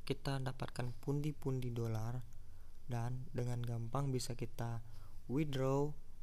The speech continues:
tanpa harus nunggu saldonya banyak dulu. Oke, nggak banyak cerita, kita langsung ke tutorialnya. Pertama,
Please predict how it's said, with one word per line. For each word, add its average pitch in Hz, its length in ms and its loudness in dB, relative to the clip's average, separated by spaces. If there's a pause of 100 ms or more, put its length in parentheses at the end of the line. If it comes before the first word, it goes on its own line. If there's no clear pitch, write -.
tanpa 123 320 -2
harus 131 320 2
nunggu 127 240 2
saldonya 127 640 2
banyak 117 400 2
dulu. 110 320 0 (1040)
Oke, 147 320 0 (720)
nggak 117 160 0
banyak 120 240 0
cerita, 120 320 0
kita 139 160 0
langsung 127 320 0
ke 120 80 0
tutorialnya. 113 560 0 (400)
Pertama, 127 560 2